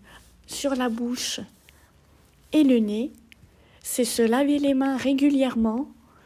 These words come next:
c'est tousser dans son coude ou dans un mouchoir à usage unique, c'est d'éviter les rassemblements et c'est aussi saluer sans se serrer la main.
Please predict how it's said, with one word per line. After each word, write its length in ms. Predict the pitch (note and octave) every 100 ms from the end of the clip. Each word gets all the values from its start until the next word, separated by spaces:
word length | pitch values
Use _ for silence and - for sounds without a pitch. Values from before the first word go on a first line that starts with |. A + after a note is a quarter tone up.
| -
c'est 380 | - - A#3 A#3
tousser 560 | - F#4 - - D4 C4+
dans 180 | A#3
son 220 | A3+ - A3+
coude 560 | - D4 D4 A#3 A3 - - - -
ou 80 | -
dans 320 | B3+ A#3+ A3+
un 60 | A3+
mouchoir 840 | A#3+ C4+ C#4 - C4+ B3+ B3+ A3+ -
à 140 | G#3
usage 680 | A3+ A#3+ A#3+ A#3 A#3 A3 - -
unique, 720 | A3 G#3 C#4+ - - - - - - - - -
c'est 400 | - - A#3 -
d'éviter 800 | A#3 A#3+ C#4+ D#4 D4+ - C#4 C#4 C#4+ - -
les 160 | A3 A3+
rassemblements 840 | G#3+ G#3+ A3+ G#3 G#3+ A3 B3 F4+ - - _ _ _ _ - - - _ _
et 100 | B3+
c'est 380 | A#3+ - A#3 A#3
aussi 560 | E4 E4 - D4+ E4+ - - -
saluer 680 | - C#4 C#4 C#4+ C4+ C#4+
sans 220 | D#4 - D4+
se 200 | - A#3
serrer 400 | - C4 C#4 C4
la 140 | B3
main. 260 | G#3+ F#3+